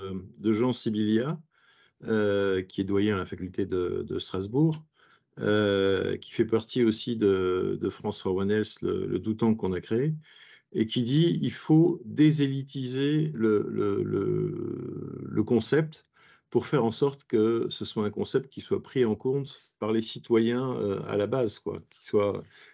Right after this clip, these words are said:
et votre démarche correspond, euh, vraiment à ça, c'est, c'est, ça, c'est tout à fait intéressant. »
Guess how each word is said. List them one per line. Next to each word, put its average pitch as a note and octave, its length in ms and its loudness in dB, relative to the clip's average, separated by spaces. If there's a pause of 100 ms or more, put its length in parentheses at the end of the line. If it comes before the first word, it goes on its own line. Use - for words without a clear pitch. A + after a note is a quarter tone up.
(180)
et G#2+ 80 0
votre G#2 180 0
démarche A#2+ 380 2
correspond, G#2+ 480 -2
euh, - 420 -10
vraiment A2+ 300 0
à A2+ 80 2
ça, C#3 240 -2
c'est, - 240 -2
c'est, - 720 -6
ça, - 160 -2
c'est A2+ 200 -2
tout A#2 180 -12
à G#2+ 80 2
fait - 100 -2
intéressant. » G#2 540 -4